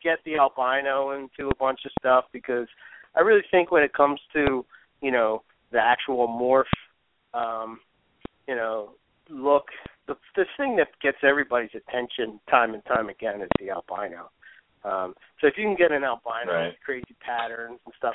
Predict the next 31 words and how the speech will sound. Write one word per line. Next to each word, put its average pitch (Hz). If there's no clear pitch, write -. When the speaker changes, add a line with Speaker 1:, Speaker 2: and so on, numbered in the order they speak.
Speaker 1:
like 120
that, 120
or 117
maybe 123
selectively 127
bred 127
contrast 123
and 117
stuff, 120
you 131
know, 123
you 143
know 165
what 160
I 156
mean? 156
I 131
think 147
that, 127
uh, 113
that 127
more 123
people 120
will 110
be 110
into 156
Speaker 2:
Well, 156
Speaker 1:
it. -
Now, 143
Speaker 2:
I 131
mean 131